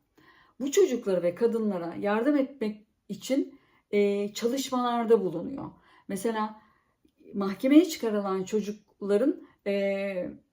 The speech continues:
metinlerini çeviride yardımcı oluyor mesela onlara. Konuşmalarında kendilerini, kendilerini ifade etmelerinde ya-, yardımcı oluyor. Kadınların savunmalarını hazırlamalarında yardımcı oluyor. Em,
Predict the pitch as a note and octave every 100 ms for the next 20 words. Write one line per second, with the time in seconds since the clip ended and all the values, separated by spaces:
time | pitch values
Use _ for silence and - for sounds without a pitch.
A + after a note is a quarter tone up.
0 | _ _ _ _ _ _ _ - F#3+ G#3+
1 | B3 C4 C4 C4 C#4 - - A#3+ A3+ B3+
2 | A3 A#3+ - - E3+ F3 E3 F3 D3+ E3
3 | D#3 D#3 D3+ D#3 D#3 D3+ - D#3 D#3 D3+
4 | C#3 - _ _ _ - A3 A3+ - A#3
5 | A3+ A3+ A3 G#3+ G#3+ G#3+ A3+ A#3 - -
6 | G#3+ G#3 G#3+ A3+ A#3+ - G3+ A3 A3+ A3
7 | G3 - G3+ G3 G3 G3 F#3 D3+ D#3 E3
8 | D#3+ D#3 D#3+ D#3 - - - - - _
9 | A3 G#3+ A#3 A#3+ C4 C4+ - A3 A3+ A3+
10 | A#3 A#3 A#3+ B3 A3 G3 G#3 G3+ G#3 G#3
11 | G3 G3 G3 G3 D#3 D3 C3+ B2+ D3 D#3
12 | C3 - - - - - - - _ F#3
13 | F#3 F3+ F#3 F#3 F#3 F#3 G#3